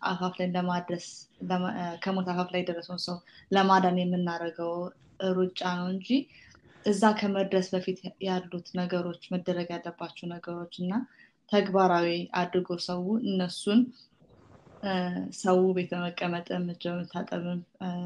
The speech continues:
ማስክን በማድረግም የሚያደርጉት ነገሮች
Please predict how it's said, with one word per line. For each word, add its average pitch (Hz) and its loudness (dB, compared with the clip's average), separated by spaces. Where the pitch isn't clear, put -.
ማስክን 175 -4
በማድረግም 175 0
የሚያደርጉት 202 10
ነገሮች 202 2